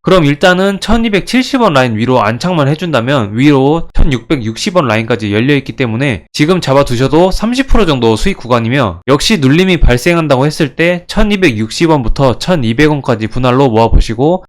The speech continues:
천백오십 원 이탈 시는 더 깊게 눌릴 수 있기 때문에 이 점 참고하시고 매매하시길 바랍니다. 현재 폴리곤처럼 탄탄하게 바닥을 다지면서 우상향을 해주고 있는 종목들을 말씀드리면,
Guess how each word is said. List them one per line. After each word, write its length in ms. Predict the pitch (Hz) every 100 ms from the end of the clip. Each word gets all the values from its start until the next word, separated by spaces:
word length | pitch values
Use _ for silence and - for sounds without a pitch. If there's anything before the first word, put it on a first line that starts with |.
| -
천백오십 640 | 208 202 175 117 151 196
원 140 | 180 123
이탈 240 | 110 139
시는 380 | 131 120 110 123
더 160 | 127 120
깊게 380 | 160 - 180
눌릴 220 | 147 127 139
수 120 | 113
있기 140 | -
때문에 500 | 135 156 135 131 165 151
이 80 | 127
점 140 | 135
참고하시고 720 | - 196 214 185 135 107 120
매매하시길 580 | 120 107 113 101 107 147
바랍니다. 600 | 139 110 104 104 110 90 - -
현재 160 | 220 220
폴리곤처럼 840 | - 254 277 269 220 170 135 127
탄탄하게 580 | 139 220 240 220 156 123
바닥을 360 | 127 127 127 117
다지면서 680 | 110 117 131 117 113 151 143
우상향을 680 | 120 143 185 185 151 120 120
해주고 300 | 156 160 127
있는 200 | 110 104
종목들을 520 | 123 135 - 120 131
말씀드리면, 800 | 101 135 117 107 110 143 92